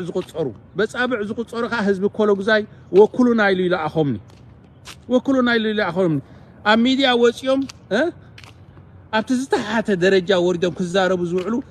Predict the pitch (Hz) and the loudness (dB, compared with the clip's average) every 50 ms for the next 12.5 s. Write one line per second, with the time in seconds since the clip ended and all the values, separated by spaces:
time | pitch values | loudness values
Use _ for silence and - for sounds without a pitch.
0 | - - - - 214 208 240 240 202 233 247 240 - 214 202 190 180 175 160 160 | -20 -20 -8 0 2 2 2 2 0 0 -2 -2 -2 -6 -6 -4 -2 -2 -2 0
1 | 165 185 180 170 175 160 151 147 135 175 190 175 165 165 160 165 156 160 170 185 | 0 0 2 2 -2 -2 -2 -2 0 0 0 0 0 0 0 0 0 -2 -4 -4
2 | 170 - 220 214 220 - 170 175 208 220 220 208 254 269 262 247 233 - 262 - | -4 -2 -2 -2 -2 -2 -2 2 2 2 4 2 2 2 4 2 2 2 -2 0
3 | - 233 220 208 208 - 262 247 208 202 190 - - 190 170 - 208 147 170 180 | 2 2 2 2 2 2 2 2 2 2 -2 -2 -4 -4 -4 -6 -8 -6 -6 -6
4 | - - 190 185 202 208 220 226 - - - - - - - - - - 190 185 | -4 -4 -4 -2 0 0 -2 -2 -4 -8 -16 -20 -20 -20 -20 -20 -12 -4 -2 0
5 | 202 214 214 208 202 - - - 170 170 208 262 233 202 170 180 175 190 190 180 | 2 2 2 0 -2 -6 -4 -2 -2 0 0 0 0 0 -2 0 0 0 0 2
6 | 156 190 180 - 190 - 190 175 - 185 175 160 175 202 226 226 165 180 180 180 | 0 -2 -4 -2 -4 -2 -2 -2 -2 -2 -4 -2 -2 -2 -2 0 0 0 2 2
7 | 185 180 233 180 185 180 165 170 175 170 165 - 185 165 156 147 - 160 143 160 | 0 0 0 -2 -2 -2 -2 -2 -2 0 0 -2 -2 -2 -4 -4 -6 -4 -4 -4
8 | 156 151 151 139 - 147 147 - - - - - - - 165 165 175 202 202 - | -4 -4 -4 -4 -4 -6 -6 -6 -10 -16 -20 -20 -12 -10 -8 -4 -2 -2 -2 -2
9 | - 175 196 185 156 147 147 - 165 165 - 175 165 - - 208 175 156 151 151 | -2 -2 -2 -2 0 -2 -2 -2 -2 -2 -2 -2 -4 -2 -2 -2 0 0 0 0
10 | 143 135 120 - - - 156 180 185 - 196 214 214 - 240 254 269 - - - | -2 -2 -4 -8 -8 -6 -6 -4 -4 -2 -2 -2 -2 -2 -8 -8 -8 -10 -16 -20
11 | - - - - - - - 151 139 - - 233 233 247 - 285 262 233 208 185 | -20 -20 -20 -20 -20 -14 -8 -8 -6 -2 0 0 2 4 4 4 4 4 2 -2
12 | 165 147 151 139 147 147 143 139 135 127 | -4 -4 -4 -4 -4 -2 0 -2 -2 -2